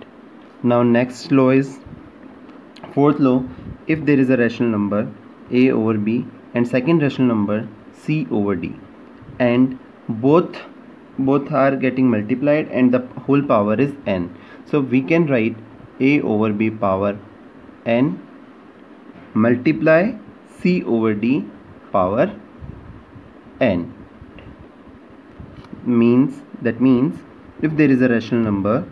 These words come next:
there are two rational numbers. Suppose there are two rational numbers, three over four and five over seven, whose powers are, let's say,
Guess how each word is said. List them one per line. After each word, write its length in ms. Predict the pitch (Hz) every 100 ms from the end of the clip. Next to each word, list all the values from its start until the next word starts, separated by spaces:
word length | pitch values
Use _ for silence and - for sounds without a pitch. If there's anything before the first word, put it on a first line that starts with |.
| - - -
there 320 | 123 139 135
are 60 | 123
two 160 | 143 151
rational 280 | 120 120
numbers. 240 | 110 104 104
Suppose 280 | - 131 131
there 240 | 127 117
are 60 | 110
two 200 | 139 135
rational 260 | 123 123
numbers, 260 | 110 104 107 107
three 240 | 143 143
over 220 | 123 117
four 320 | 117 117 113 - -
and 360 | 101 98 104 - - - - -
five 320 | 120 143 147
over 280 | 120 113 110
seven, 500 | - 110 101 110 - - - - - - - -
whose 180 | 139
powers 640 | 135 - 107 104 113 110 - - - - - - - -
are, 240 | 110 107
let's 400 | 107 113 110
say, 60 | 107